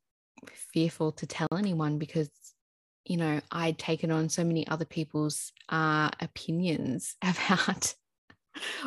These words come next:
what was, what was, um, what was a good thing to be interested in. And that was my next step, that I was just really fearful to tell anyone, even about having a coach, having a therapist,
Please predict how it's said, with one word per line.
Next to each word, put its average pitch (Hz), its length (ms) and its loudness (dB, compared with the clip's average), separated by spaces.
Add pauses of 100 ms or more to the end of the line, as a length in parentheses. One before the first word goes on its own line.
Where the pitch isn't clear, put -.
(180)
what 180 240 8
was, 170 420 2
what 175 240 2
was, 175 240 4
um, 151 460 4 (800)
what 196 180 0
was 185 120 2
a 185 60 4
good 175 220 2
thing 185 180 6
to - 100 -10
be 165 100 2
interested - 540 -2
in. 156 280 4
And 160 500 2 (1200)
that 185 200 6
was 180 160 6
my 170 240 6
next 175 300 2
step, 180 260 0
that - 100 4
I 156 120 6
was 160 180 4
just 170 260 0
really 156 280 4
fearful 156 800 2
to 180 120 0
tell 160 280 2
anyone, 160 540 4 (120)
even 175 300 2
about 156 440 0 (420)
having 170 420 0
a 165 60 0
coach, - 420 -2
having 170 380 2
a 165 60 -2 (100)
therapist, 160 720 -2